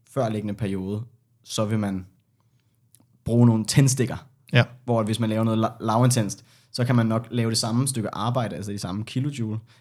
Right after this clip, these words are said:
Speaker 1: men man vil måske ikke bruge sine tændstikker.
Speaker 2: Nej.
Speaker 1: Så det er lidt svært at afgøre, hvornår man bruger en tændstik,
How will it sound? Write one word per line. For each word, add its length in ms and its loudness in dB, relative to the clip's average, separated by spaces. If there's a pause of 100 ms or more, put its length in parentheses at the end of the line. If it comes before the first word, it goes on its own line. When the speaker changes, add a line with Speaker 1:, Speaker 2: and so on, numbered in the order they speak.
Speaker 1:
men 100 -6
man 20 -4
vil 100 -2
måske 180 -2
ikke 120 -2
bruge 200 -4
sine 120 -2
tændstikker. 440 -8 (260)
Speaker 2:
Nej. 140 6 (120)
Speaker 1:
Så 100 -6
det 80 2
er 40 4
lidt 140 2
svært 220 0
at 120 0
afgøre, 280 4
hvornår 200 0
man 160 2
bruger 220 2
en 60 6
tændstik, 400 -6